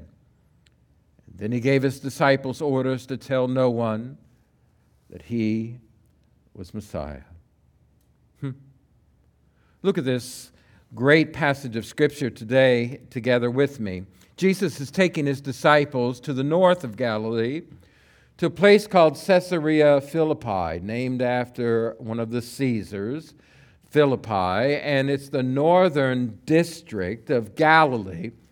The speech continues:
It's up in, it's a beautiful area. When you go there, it's absolutely beautiful. It's like rainforest up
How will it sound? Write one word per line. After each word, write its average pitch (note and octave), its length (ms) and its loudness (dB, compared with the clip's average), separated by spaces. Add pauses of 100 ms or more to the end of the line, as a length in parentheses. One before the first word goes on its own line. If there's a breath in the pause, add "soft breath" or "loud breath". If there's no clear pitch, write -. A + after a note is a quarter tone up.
(260 soft breath)
It's F#3 340 -2
up A#3+ 320 -2
in, F#3 160 -6
it's F#3 300 -6
a D#3 40 -14 (200)
beautiful B3 760 0
area. B2+ 480 2
When B2+ 200 -6
you B2 240 -2
go E3 320 2
there, A#2 460 2 (280 loud breath)
it's D3+ 220 0 (100)
absolutely D#3 880 0
beautiful. C3+ 680 0
It's B2 200 -6
like E3 260 -4
rainforest A#2 1300 -6 (480 soft breath)
up C3+ 300 -2